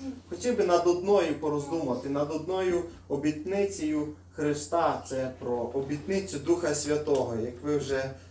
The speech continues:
це заз-, зазначили. Перший розділ з четвертого віршика.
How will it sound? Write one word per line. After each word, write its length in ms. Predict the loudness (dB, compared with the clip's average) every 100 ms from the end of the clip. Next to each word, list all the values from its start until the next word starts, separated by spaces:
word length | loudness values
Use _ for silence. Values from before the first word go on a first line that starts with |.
| -20
це 140 | 0 2
заз-, 580 | 2 0 -2 -10 -10 0
зазначили. 760 | 0 2 2 2 0 -6 -8 -10 -14 -20 -20 -20 -20 -20 -20 -20 -20 -20 -20 -20 -20 -20 -18 -18 -18 -20 -20 -20 -20 -20 -20 -20 6
Перший 360 | 8 8 6 2
розділ 400 | 4 4 2 -2
з 120 | -6
четвертого 480 | -2 0 0 -2 0
віршика. 600 | 0 0 -4 -10 -12